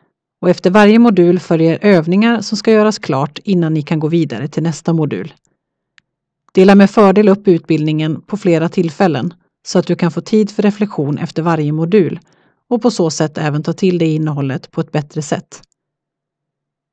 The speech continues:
Utbildningen innehåller både ljud, text och film, så se till att din tekniska utrustning fungerar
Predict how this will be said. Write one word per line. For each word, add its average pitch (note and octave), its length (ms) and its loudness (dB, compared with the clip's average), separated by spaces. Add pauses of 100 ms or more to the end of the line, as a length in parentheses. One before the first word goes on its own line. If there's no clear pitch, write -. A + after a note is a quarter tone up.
(160)
Utbildningen B3+ 560 4
innehåller G3 460 2
både D#3+ 240 -2
ljud, A3 560 -2
text - 360 -4
och D#3+ 80 -8
film, F3 380 -4 (680)
så B3+ 120 -2
se C4 120 0
till G3+ 280 2
att F#3 120 -6
din E3 180 -2
tekniska F3+ 500 -4
utrustning D#3 540 -6
fungerar E3+ 600 -2